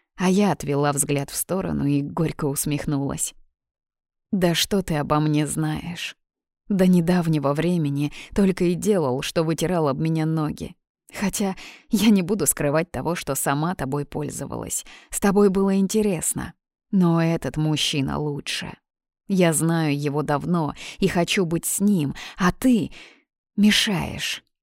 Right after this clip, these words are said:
Пожалуйста, не создавай больше проблем и не подходи ко мне». Пока говорила это,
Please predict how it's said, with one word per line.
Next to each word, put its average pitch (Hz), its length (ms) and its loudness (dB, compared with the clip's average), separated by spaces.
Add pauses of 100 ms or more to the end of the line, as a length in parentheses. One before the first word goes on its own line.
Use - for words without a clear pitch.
(420)
Пожалуйста, 165 720 2
не 170 160 2
создавай 170 560 -2
больше 165 460 -4
проблем 165 500 -2 (220)
и 226 80 2
не 196 160 6
подходи 196 580 -4
ко 139 200 -8
мне». - 420 -10 (1600)
Пока 160 280 0
говорила 147 560 -2
это, - 380 -12